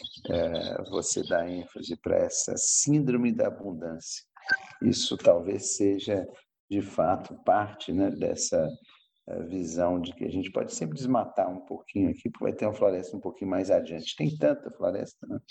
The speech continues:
A gente pode destruir esse rio, porque amanhã vai ter um outro, ou amanhã não, um pouquinho do outro lado do morro vai ter um, um outro rio que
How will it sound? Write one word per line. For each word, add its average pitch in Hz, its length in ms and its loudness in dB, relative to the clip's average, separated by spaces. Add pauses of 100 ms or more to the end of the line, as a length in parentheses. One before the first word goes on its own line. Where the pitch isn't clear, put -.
(400)
A 95 60 2
gente 95 160 0
pode 95 160 8
destruir 98 320 6
esse - 180 4
rio, 113 240 4
porque - 160 -2
amanhã 90 220 4
vai 95 140 6
ter 110 120 0
um 104 160 4
outro, 98 400 2 (400)
ou 98 80 0
amanhã 113 220 2
não, 95 100 -2
um 87 160 -8
pouquinho 101 480 0
do 87 140 0
outro 107 160 0
lado 87 200 4
do 82 80 -14
morro 92 300 -8
vai 90 140 -6
ter 90 180 -6
um, 87 160 -4 (100)
um 87 220 -4 (220)
outro 85 300 -4
rio 85 260 2
que 85 280 -2